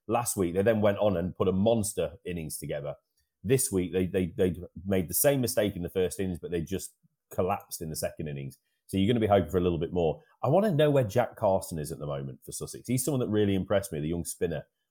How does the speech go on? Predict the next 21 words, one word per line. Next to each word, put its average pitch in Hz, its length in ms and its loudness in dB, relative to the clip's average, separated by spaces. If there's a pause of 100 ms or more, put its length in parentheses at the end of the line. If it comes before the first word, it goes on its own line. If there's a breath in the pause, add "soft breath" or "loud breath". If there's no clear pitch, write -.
(120)
uh, 80 160 0
last 82 320 -4
year. 78 200 -2
So 78 120 -4
I 80 40 0
would 85 100 -2
like 113 180 2
to 98 80 -4
know 98 100 0
where 90 160 2
he 87 200 0
is. 73 100 -4
He's 104 200 -2
somebody 92 180 -2
that 87 80 -4
will 87 320 2
improve 90 540 -2
that 80 200 -2
bowling 85 300 0
lineup. 78 400 -2 (380)
Um, 85 300 -2